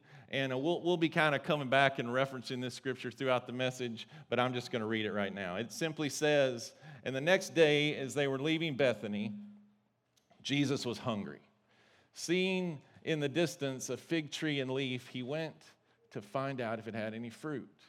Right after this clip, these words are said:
When he reached it, he found nothing but leaves because it was not the season for figs.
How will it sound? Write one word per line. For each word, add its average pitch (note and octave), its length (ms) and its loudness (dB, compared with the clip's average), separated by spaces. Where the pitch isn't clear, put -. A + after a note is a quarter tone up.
When C#3 180 -2
he D3+ 100 0
reached G3+ 380 0
it, D#3 140 0
he D3 100 -2
found C#3+ 380 0
nothing E3 420 -2
but C3 200 0
leaves G#2+ 560 -4
because A2+ 360 -6
it G#2+ 80 -6
was G2+ 160 -12
not G#2 320 -6
the F#2 60 -16
season G2+ 460 -10
for F2+ 120 -12
figs. - 560 -12